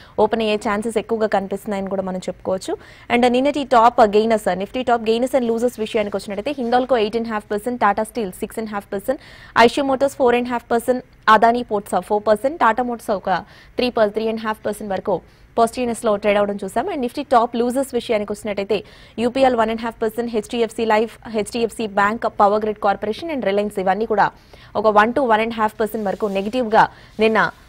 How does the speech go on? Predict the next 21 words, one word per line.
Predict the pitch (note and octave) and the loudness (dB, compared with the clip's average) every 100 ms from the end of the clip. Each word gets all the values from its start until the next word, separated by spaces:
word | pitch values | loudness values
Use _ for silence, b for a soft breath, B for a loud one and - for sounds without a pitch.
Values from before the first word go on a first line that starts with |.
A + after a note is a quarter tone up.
| - | -6
క్లోజ్ | A3 A3 A3+ | 4 4 6
అయ్యాయని | G#3+ G#3 G3 G3+ | 4 2 -2 -4
చెప్పుకోవచ్చు. | F#3+ G3+ G3+ E4+ A4+ b b - | -2 -2 0 -2 -4 b b 2
At | A#3+ | 2
the | B3 | 4
same | C#4+ F4 | 4 4
time | E4+ D4+ | 0 0
గనక | C4 B3 B3+ | -2 -2 -4
చూసుకున్నట్టయితే | B3 C4 A#3 B3+ A#3 | -4 -2 -2 -2 -2
ఈ | B3 | 4
రోజు | C4+ C4+ A#3+ - | 4 4 0 0
results | G3+ A3 C4+ C#4+ A3+ A3 | 0 6 6 6 2 0
పోస్ట్ | G#3+ - | -2 -4
చేసే | A3 A3 | -4 -4
companies | G3 G3+ A#3 A3+ | -4 -4 -4 -4
విషయానికి | F#3+ G3 G3 F#3+ | -8 -8 -6 -6
వచ్చినట్టయితే | F#3+ G3 G3+ B3 | -8 -6 0 0
Lupin, | G#3 G#3 A#3+ A#3+ | 0 -2 -4 -4
హెచ్పీసీఎల్, | G3 - A#3 - A3+ A3+ - G3 | -8 -8 -10 -4 0 0 2 2
Adani | G3+ G3+ G#3 F#3+ | 2 -2 -4 -6
Enterprises | G#3 G3 G3 A3 | -4 -2 0 -2